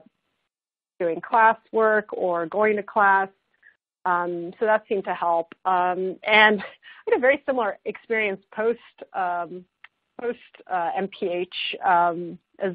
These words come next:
Delcy did. Um, you just suddenly find all this time on your hands after you graduate, and you're like, you know, you're almost stressed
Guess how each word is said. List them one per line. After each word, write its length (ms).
Delcy 400
did. 360
Um, 400
you 100
just 200
suddenly 360
find 340
all 220
this 160
time 280
on 100
your 160
hands 500
after 220
you 100
graduate, 680
and 420
you're 220
like, 520
you 140
know, 80
you're 200
almost 300
stressed 320